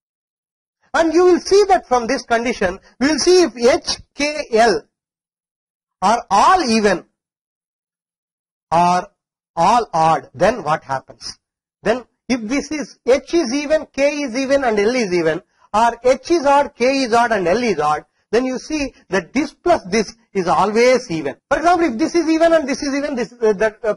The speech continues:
plus, uh, summation is even. If this is odd, this is odd, then also summation is even. If this summation is even, then this value will be F. Because this will be plus one, e power n pi I is equal to plus one if the,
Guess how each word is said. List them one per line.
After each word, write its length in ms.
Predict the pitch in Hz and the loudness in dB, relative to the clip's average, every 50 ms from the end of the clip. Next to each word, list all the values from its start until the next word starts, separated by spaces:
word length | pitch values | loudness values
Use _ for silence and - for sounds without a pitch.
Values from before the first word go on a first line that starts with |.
| _ - | _ -2
plus, 380 | - 262 247 - - 220 _ - | -2 -2 -2 -2 -8 -18 _ -8
uh, 140 | 269 269 - _ _ _ | -8 -8 -8 _ _ _
summation 440 | - 226 226 254 277 254 - 269 254 | -4 -4 0 0 0 -2 -2 -2 -4
is 120 | 226 190 | -2 0
even. 260 | 196 196 185 208 240 _ _ _ _ - | 0 -2 -2 -4 -8 _ _ _ _ -10
If 100 | 247 202 | -8 -6
this 200 | 196 294 285 - | -6 -6 -4 -2
is 100 | 349 330 | -2 0
odd, 280 | 320 302 311 320 269 240 | 2 2 2 0 0 -2
this 140 | 262 - 285 | -8 -6 -4
is 100 | 277 254 | 0 0
odd, 220 | 262 269 254 202 | 2 0 0 0
then 140 | 233 233 254 | 0 0 2
also 240 | 269 269 - 285 262 | 0 0 0 -4 -4
summation 380 | 254 233 226 220 208 - 220 | -4 -2 -2 -2 -4 -2 -4
is 120 | 196 170 165 | -4 -4 -4
even. 220 | 170 151 139 131 _ _ _ _ _ _ _ _ _ _ _ _ - | -4 -6 -6 -8 _ _ _ _ _ _ _ _ _ _ _ _ -6
If 160 | - 247 202 | -6 -6 -2
this 220 | 190 311 359 - - | 0 -2 -2 0 0
summation 460 | - 311 339 403 415 - - 320 302 | -2 0 0 2 0 0 -2 -2 -2
is 140 | 269 214 180 | -2 0 0
even, 360 | 202 226 220 208 185 170 - _ _ _ _ _ _ _ _ | 0 0 0 0 -2 -2 -4 _ _ _ _ _ _ _ _
then 320 | 123 180 208 226 226 214 _ _ _ - | -4 0 0 0 -2 -4 _ _ _ -4
this 240 | 196 247 247 - | -2 -2 -2 -2
value 440 | - 151 160 160 170 175 175 180 180 | -2 0 0 2 2 0 0 0 0
will 200 | 165 156 165 165 | 0 -2 -4 -4
be 240 | 160 165 160 147 143 | -2 -4 -6 -4 -4
F. 220 | 160 - - _ _ _ _ _ _ _ _ _ _ _ _ _ _ _ _ _ _ _ _ _ _ _ _ _ - | -4 -6 -8 _ _ _ _ _ _ _ _ _ _ _ _ _ _ _ _ _ _ _ _ _ _ _ _ _ -4
Because 200 | 214 220 247 226 | -2 0 0 0
this 120 | 226 220 - | 0 -2 -2
will 140 | 240 233 | -2 -4
be 80 | 202 190 | -4 -6
plus 280 | - - 220 214 - - | -2 -2 -2 -2 0 0
one, 220 | 233 247 285 - _ _ _ _ _ _ _ - | -2 -2 -2 -2 _ _ _ _ _ _ _ -4
e 100 | 220 233 | -4 -2
power 220 | - 240 233 226 | 0 2 2 2
n 180 | 214 214 226 226 | 2 2 0 0
pi 220 | 226 240 226 220 | 0 2 2 4
I 220 | 214 214 180 - _ _ _ _ _ _ _ _ _ _ _ - | 4 2 0 -2 _ _ _ _ _ _ _ _ _ _ _ -4
is 160 | 202 202 185 | -2 0 0
equal 200 | 214 - - 208 202 | 0 0 -2 -2 -2
to 80 | 208 | -2
plus 280 | 208 202 208 208 - - | -2 0 -2 -2 0 0
one 200 | 233 247 262 262 - | 0 0 0 -2 -4
if 160 | 202 190 156 | -6 -4 -2
the, 220 | 160 202 190 - | 0 -2 -2 -2